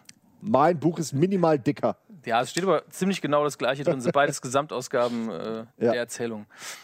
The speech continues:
Speaker 1: Nochmal vielen Dank, die haben wir geschenkt bekommen, äh, von einem Fan.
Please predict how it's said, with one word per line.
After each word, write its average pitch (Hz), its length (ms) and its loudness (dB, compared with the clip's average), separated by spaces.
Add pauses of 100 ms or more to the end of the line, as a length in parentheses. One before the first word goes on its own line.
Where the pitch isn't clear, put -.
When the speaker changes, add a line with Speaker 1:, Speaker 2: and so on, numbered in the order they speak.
(300)
Speaker 1:
Nochmal 175 260 2
vielen 202 140 0
Dank, 190 160 0
die 180 60 0
haben 175 80 0
wir 170 80 0
geschenkt 170 280 -6
bekommen, 113 400 -4
äh, 113 280 -2
von 113 160 -8
einem 104 140 -4
Fan. 139 360 -2